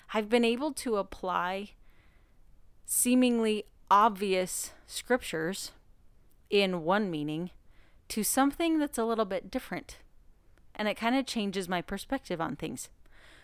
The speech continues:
So the one that I've come across recently is actually from Doctrine and Covenants. And it came into my mind as I was pondering some things and trying to work out some things in my life.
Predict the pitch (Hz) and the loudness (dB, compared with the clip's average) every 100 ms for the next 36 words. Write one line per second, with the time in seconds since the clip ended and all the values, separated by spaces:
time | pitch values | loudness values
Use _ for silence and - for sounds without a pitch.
0 | - - - - 262 262 262 285 320 294 | -20 -20 -10 6 8 10 8 8 8 6
1 | 233 - 220 202 - 175 175 - 170 - | 4 0 -2 -2 2 2 2 -4 -6 -6
2 | 156 156 180 190 240 - 254 233 214 190 | -8 -4 2 4 4 2 -2 0 -2 2
3 | 170 - 180 190 - 269 208 156 - - | 0 0 -8 -6 2 2 2 -4 -8 -16
4 | - - - - 226 220 269 302 320 285 | -20 -20 -14 -4 -2 0 2 4 4 2
5 | 240 214 185 170 185 190 196 190 185 180 | 0 0 -2 -4 -4 -4 -2 0 2 0
6 | 175 - - 202 202 190 185 180 - 190 | -4 -8 -6 -2 0 -2 -2 -4 -6 -6
7 | - 190 214 208 175 208 202 196 185 196 | -4 -2 -2 -4 -6 -4 -2 -2 -2 -2
8 | 185 - - 180 - 180 185 175 175 165 | 0 0 -2 -8 -6 -6 -4 -6 -6 -4
9 | 160 170 - | -2 -2 -4